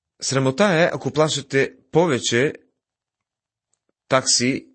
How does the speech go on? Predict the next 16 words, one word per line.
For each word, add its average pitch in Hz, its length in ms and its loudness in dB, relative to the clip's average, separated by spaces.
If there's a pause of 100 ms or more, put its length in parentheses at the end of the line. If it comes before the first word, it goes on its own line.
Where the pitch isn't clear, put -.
отколкото 123 540 -2
да 123 120 0
давате 95 380 0
на 131 120 -4
Бога. 143 260 -2 (380)
Вярвам, 131 380 0
че 135 200 -2
когато 131 480 0 (320)
се - 180 2
е 127 40 4
събирало 135 500 2
дарение 117 760 2 (220)
в 110 280 -4 (1800)
обикновената 120 800 -2
църква, 139 480 -2 (1080)
всъщност - 600 0